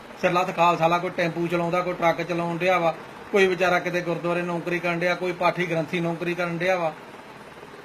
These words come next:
ਇਹ ਜਿਹੜੇ ਥੱਲੇ ਕੋਈ ਵੀ ਸੰਸਥਾ ਚਲਾਉਣ ਡਏ ਆ, ਨਿੱਕੀਆਂ ਨਿੱਕੀਆਂ ਜਿਹੜੀਆਂ ਆਮ ਬਣਾਈਆਂ ਵਿਚਾਰਿਆਂ ਨੇ, ਸੁਸਾਇਟੀਆਂ ਬਣਾਈਆਂ ਜਾਂ ਕੁਝ ਵੀ ਜਥੇਬੰਦੀਆਂ ਨਿੱਕੀਆਂ ਨਿੱਕੀਆਂ ਬਣਾਈਆਂ, ਉਹ ਕਾਰਜ ਕਰਨ ਵਾਸਤੇ ਬਣਾਈਆਂ, ਕੋਈ ਚੌਧਰਾਂ ਨੂੰ ਨਹੀਂ ਬਣਾਈਆਂ ਕਿਸੇ ਨੇ।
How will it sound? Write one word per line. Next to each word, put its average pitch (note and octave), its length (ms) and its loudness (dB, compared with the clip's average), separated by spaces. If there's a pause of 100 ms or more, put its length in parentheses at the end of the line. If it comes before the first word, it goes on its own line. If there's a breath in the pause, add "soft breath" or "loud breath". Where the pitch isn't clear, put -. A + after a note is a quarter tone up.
(640)
ਇਹ F#3 260 2 (300)
ਜਿਹੜੇ F#3 240 2
ਥੱਲੇ F#3 680 2
ਕੋਈ F3+ 160 2
ਵੀ G3+ 140 -2
ਸੰਸਥਾ E3+ 400 -2
ਚਲਾਉਣ E3+ 340 -2
ਡਏ F#3 160 0
ਆ, F3+ 40 0
ਨਿੱਕੀਆਂ E3+ 280 -4
ਨਿੱਕੀਆਂ E3+ 400 -6 (360)
ਜਿਹੜੀਆਂ F3 520 0
ਆਮ E3+ 220 2
ਬਣਾਈਆਂ F3 420 -2
ਵਿਚਾਰਿਆਂ E3+ 400 0
ਨੇ, E3 200 -4 (460)
ਸੁਸਾਇਟੀਆਂ E3+ 520 0
ਬਣਾਈਆਂ E3+ 540 -2
ਜਾਂ E3+ 220 -2
ਕੁਝ E3+ 220 -4
ਵੀ F#3 100 -6
ਜਥੇਬੰਦੀਆਂ E3+ 600 -4
ਨਿੱਕੀਆਂ E3+ 220 -4
ਨਿੱਕੀਆਂ E3+ 220 -6
ਬਣਾਈਆਂ, E3+ 380 -6 (360)
ਉਹ G3+ 80 0
ਕਾਰਜ E3 360 2
ਕਰਨ E3+ 240 -4
ਵਾਸਤੇ E3 300 0
ਬਣਾਈਆਂ, F3+ 400 -6
ਕੋਈ F3 140 -6
ਚੌਧਰਾਂ E3+ 380 -4
ਨੂੰ E3+ 100 -4
ਨਹੀਂ F#3+ 100 -8
ਬਣਾਈਆਂ F#3 300 -4
ਕਿਸੇ C#3+ 160 -6
ਨੇ। C#3 140 -6